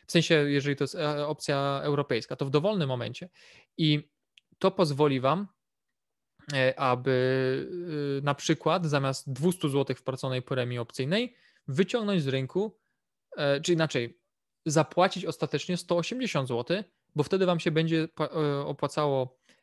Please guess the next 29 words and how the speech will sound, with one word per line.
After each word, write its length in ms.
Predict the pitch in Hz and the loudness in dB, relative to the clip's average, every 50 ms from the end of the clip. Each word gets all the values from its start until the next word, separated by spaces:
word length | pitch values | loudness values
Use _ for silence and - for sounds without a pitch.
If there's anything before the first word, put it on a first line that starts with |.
| _ _ _ | _ _ _
e, 140 | - 143 135 | -4 -4 0
tą 200 | - 147 143 - | 0 -2 -2 0
opcję 340 | - 170 147 - - 151 131 | 0 -2 -2 0 -2 -2 -2
wykorzystać, 600 | 135 - - 139 127 127 - - 214 - - - - | -2 -2 0 0 -2 0 0 0 -2 -2 -4 -8 -4
bo 180 | 165 143 165 | 0 2 2
daje 300 | 165 147 151 156 165 175 | 4 4 4 4 4 4
wam 160 | 151 156 160 151 | 2 2 2 2
dwadzieścia 560 | 135 139 135 160 190 - - 196 190 196 190 - _ _ | 2 2 2 2 -2 -4 -4 -4 -4 -4 -6 -10 _ _
złotych 580 | 151 139 135 139 135 131 - 139 131 127 - _ _ _ _ _ _ _ _ _ - | -6 -2 2 2 0 2 0 -2 -4 -4 -6 _ _ _ _ _ _ _ _ _ -8
zysku 640 | 143 131 143 151 143 - - - 208 220 208 190 - _ _ | -2 0 0 0 0 -2 -4 -2 0 0 0 -4 -8 _ _
względem 360 | 143 131 131 160 160 156 143 | -8 -2 0 0 0 0 0
tego, 200 | 135 151 135 151 | 0 0 0 0
co 60 | 135 | 0
zapłaciliście. 680 | - 156 143 - 160 - - 170 147 123 - - - 175 - - - - - - - - - - - _ _ _ _ | 0 -2 -2 -2 -6 -4 -4 -4 -4 -4 -6 -10 -14 -16 -18 -20 -20 -20 -20 -20 -20 -20 -20 -20 -20 _ _ _ _
E, 260 | 151 143 139 139 139 - - | -2 0 0 0 -2 -4 -4
i 80 | - - - _ _ _ _ _ _ _ | -6 -8 -8 _ _ _ _ _ _ _
tak 200 | - - 240 - | -12 -12 -12 0
powinniście 420 | - 214 190 180 175 180 - 196 | 0 2 4 4 2 2 2 0
patrzeć 280 | 180 - 185 - 202 190 | 0 0 -2 0 0 0
na 80 | 190 180 | 0 0
stop 220 | - - 180 - | 0 -2 -2 0
lossa. 360 | 208 165 131 - - - 170 - _ _ _ _ _ _ _ _ _ _ _ _ _ _ _ _ _ _ _ _ _ _ _ | 0 0 0 -2 -8 -14 -18 -20 _ _ _ _ _ _ _ _ _ _ _ _ _ _ _ _ _ _ _ _ _ _ _
I 80 | 175 170 | 6 6
jednocześnie 800 | 170 170 175 196 180 - 185 160 143 - - 175 190 196 202 202 - _ _ _ _ _ _ _ - | 6 6 6 2 2 4 4 4 4 2 0 0 0 0 -2 -6 -12 _ _ _ _ _ _ _ -4
wiedzieć 340 | 147 160 196 202 202 165 | 2 2 2 2 2 0
o 100 | 160 143 | -2 -2
tym, 160 | 135 147 139 131 | -2 -2 -2 0
że 80 | 135 | 0
jak 200 | 127 123 120 - | 0 0 -2 -6